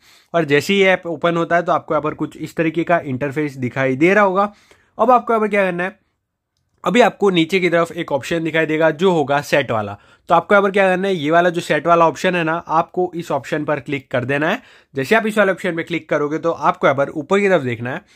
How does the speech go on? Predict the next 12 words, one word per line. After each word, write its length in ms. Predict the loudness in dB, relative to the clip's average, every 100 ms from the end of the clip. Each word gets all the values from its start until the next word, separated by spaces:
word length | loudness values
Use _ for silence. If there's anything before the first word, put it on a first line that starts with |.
| _ _ _ 2
तो 40 | 2
आप 140 | 2
ऊपर 220 | 0 0
की 100 | 2
तरफ 220 | 0 0 2
यहाँ 180 | 2
पर 160 | 4 0
देख 200 | 0 -2
सकते 300 | -4 -4 -4
हो 60 | -2
डिवाइस 460 | -2 0 0 0
डिस्कनेक्टेड, 640 | -6 -4 -2 -2 -4 -6